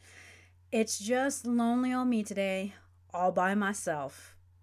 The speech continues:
And I will refrain from singing the song 'cause you know I want to. Um, sorry, Eric Carmen.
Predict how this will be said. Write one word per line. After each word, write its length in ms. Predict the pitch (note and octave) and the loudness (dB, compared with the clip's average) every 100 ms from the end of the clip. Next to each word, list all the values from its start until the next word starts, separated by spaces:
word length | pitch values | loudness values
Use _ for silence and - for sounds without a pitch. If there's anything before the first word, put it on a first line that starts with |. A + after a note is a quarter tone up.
| - _ _ _ _ _ _ - | -20 _ _ _ _ _ _ -20
And 100 | E3 | -14
I 140 | E3+ | -12
will 140 | E3+ E3+ | -8 -6
refrain 400 | F3 - E3 E3+ | -8 -8 -10 -10
from 140 | F3 | -14
singing 280 | - F3 F3+ | -12 -10 -8
the 60 | G3 | -10
song 320 | - E3+ F3+ | -10 -10 -12
'cause 240 | D#3+ D3+ | -14 -10
you 80 | D#3 | -10
know 520 | D3 D3+ D#3 G#3 A#3+ | -8 -8 2 4 4
I 120 | A3+ | 2
want 320 | A3 G#3+ - - | 0 0 -2 -6
to. 320 | E3+ E3 D#3+ _ - - - - - - - - - - - | -6 -6 -8 _ -20 -20 -20 -20 -20 -20 -20 -20 -20 -20 -8
Um, 520 | A3 A3+ G#3 F3+ F3+ - - - - - - | 0 2 2 0 -6 -10 -10 -12 -18 -20 -20
sorry, 300 | - G#3+ G#3 | -8 -4 -2
Eric 220 | F3 F#3+ - | -2 -6 -8
Carmen. 360 | G3 G3+ G3 | -8 -6 -6